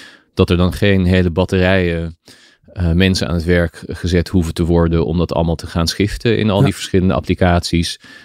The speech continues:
Speaker 1: Maar dat kan je dan eigenlijk ook uit die infrastructuur tillen,
Speaker 2: Precies,
Speaker 1: als het
Speaker 2: precies.
Speaker 1: ware. Ja. Zo klinkt het als een technisch dingetje eigenlijk wat opgelost moet worden. Hè, je zegt ook dat
Speaker 2: Mhm.
Speaker 1: e-mailen is eigenlijk één grote vergissing van de mensheid.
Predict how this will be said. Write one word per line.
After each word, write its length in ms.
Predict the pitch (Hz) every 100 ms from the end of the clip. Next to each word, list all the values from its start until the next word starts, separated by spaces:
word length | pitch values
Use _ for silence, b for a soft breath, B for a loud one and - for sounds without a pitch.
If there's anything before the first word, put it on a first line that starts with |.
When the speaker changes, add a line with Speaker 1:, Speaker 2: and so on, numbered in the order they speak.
| B B
Speaker 1:
Maar 120 | 82
dat 120 | 80
kan 140 | - 82
je 60 |
dan 120 | 82 78
eigenlijk 400 | 78 78 87 -
ook 240 | 80 -
uit 240 | - 71
die 280 | 76 73 85 -
infrastructuur 880 | - 78 - - 80 - 71 73 71 -
tillen, 200 | - 80
Speaker 2:
Precies, 200 | 120 67 -
Speaker 1:
als 200 | - 139
het 100 | 117
Speaker 2:
precies. 160 | - - 82
Speaker 1:
ware. 120 | 82
Ja. 220 | 92 - - B B B B _
Zo 280 | - 92 120
klinkt 320 | 135 127 120
het 200 | - -
als 260 | - 110 104
een 340 | 107 104 101 98 B B B - _ _
technisch 420 | - 110 - 92
dingetje 580 | 80 92 85 73 69 73 - -
eigenlijk 540 | - 73 - 80 78
wat 200 | - -
opgelost 680 | 76 - 78 73 - - - -
moet 240 | 80 82
worden. 380 | 78 76 82 131
Hè, 120 | 92
je 200 | 113 92
zegt 260 | 101 117 123
ook 140 | 104
dat 120 | 117
Speaker 2:
Mhm. 80 | 107
Speaker 1:
e-mailen 420 | 85 92 92 92
is 100 | 90
eigenlijk 380 | 82 87 90 92
één 180 | - 92
grote 320 | 92 90 85
vergissing 520 | - - 92 - 87 82
van 100 | 87
de 60 |
mensheid. 640 | 87 87 85 85 101 143